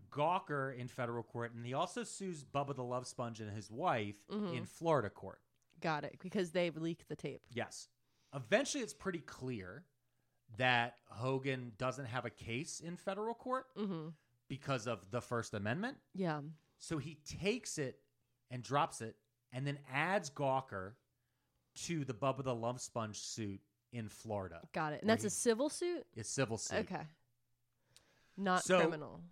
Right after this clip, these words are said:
Speaker 1: yes. And this is where it starts to get weird.
Speaker 2: This is the third time you said this is when it starts to get weird. It
Speaker 1: Be-
Speaker 2: has already started.
Speaker 1: It's 'cause now Peter Thiel's involved.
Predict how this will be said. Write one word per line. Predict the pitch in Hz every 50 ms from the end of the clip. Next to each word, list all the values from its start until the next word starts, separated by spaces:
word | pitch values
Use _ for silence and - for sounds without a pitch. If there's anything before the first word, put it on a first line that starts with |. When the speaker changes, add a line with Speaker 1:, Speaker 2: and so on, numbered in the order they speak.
| - - - -
Speaker 1:
yes. | 135 135 120 - - - - - - - - - _ _ - _ _ _ _ _ _ _ - - - - -
And | - 143 147 147 131 107 104
this | 135 185 220 220 - -
is | 262 247 190 170
where | 160 170 170 165 160 156
it | 151 -
starts | - - - - 131 123 127 123 - - -
to | - - 120
get | 101 - - 113 104 98 98 - _ _ _ _ _ _ _ _ _ _ _ _ - _ _ _ _ -
weird. | 101 95 95 - 104 110 220 185 208
Speaker 2:
This | 320 359 - -
is | 587 -
the | 605 571
third | - - 494 453 427 311
time | - 285 349 349 302 294
you | 285
said | - - 269 220 208 185
this | 220 214 226
is | 233 226
when | 220 208
it | 202 196
starts | - - 190 185 180 -
to | - 175
get | 180 156 -
weird. | 160 175 156 139 - - - -
It | 247
Speaker 1:
Be- | 285 320
Speaker 2:
has | 370 339 285 254
already | - - 233 254 277 285 262
started. | - - - 196 190 185 156 - - - - - _ - -
Speaker 1:
It's | - -
'cause | - 202 190 151 135
now | 175 175 196 -
Peter | - - - 214 196 165 165
Thiel's | - - - 143 127 120 117 98 98
involved. | 92 87 - 92 87 - - -